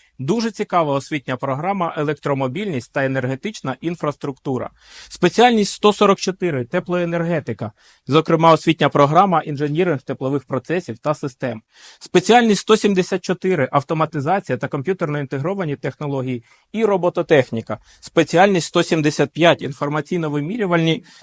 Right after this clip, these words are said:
технології. А також родзинкою нашого факультету є спеціальність філологія, де ви можете опанувати освітні програми германської мови та літератури з першою мовою англійська або німецька.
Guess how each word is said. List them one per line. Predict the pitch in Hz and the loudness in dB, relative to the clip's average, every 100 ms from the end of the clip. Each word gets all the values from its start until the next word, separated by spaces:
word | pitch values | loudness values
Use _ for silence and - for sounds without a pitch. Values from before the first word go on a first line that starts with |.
| - | -6
технології. | - 165 170 160 156 127 120 113 _ _ - | 2 4 6 6 8 6 2 -2 _ _ 2
А | 165 | 2
також | - 214 226 131 139 | 4 2 2 -4 -2
родзинкою | 151 139 226 196 165 | -4 -2 -4 -2 0
нашого | 151 147 135 | 0 0 -2
факультету | 127 135 135 123 196 208 117 - _ - | -2 -2 -4 -2 -4 -4 -8 -10 _ -4
є | 139 214 | 0 0
спеціальність | - 139 - 160 202 196 190 - | 0 -4 0 2 2 0 -2 2
філологія, | 170 185 175 185 151 131 113 - _ _ | 4 6 6 6 4 2 -2 -4 _ _
де | 135 196 233 247 | 2 2 2 -2
ви | 131 147 | 0 4
можете | 175 170 151 147 - _ _ _ _ _ | 4 4 2 0 -2 _ _ _ _ _
опанувати | 147 170 165 165 180 160 | 2 4 4 6 4 4
освітні | 147 - 175 - | 0 2 2 2
програми | 135 139 139 202 220 135 | 0 2 2 -2 -2 -4
германської | 143 143 143 143 151 | -4 -2 -2 -4 -6
мови | 147 135 | -4 -4
та | 131 139 | -2 -2
літератури | 135 139 131 123 202 151 131 _ _ | -2 -2 -4 -4 -4 -4 -6 _ _
з | - | -8
першою | - 214 196 151 143 | 0 0 0 -2 -2
мовою | 151 143 135 135 | -2 -2 -2 0
англійська | 147 131 196 233 - 135 - | -2 -2 -4 -6 2 2 2
або | 127 170 | -2 0
німецька. | 185 147 123 117 - | -2 -2 -4 -6 -12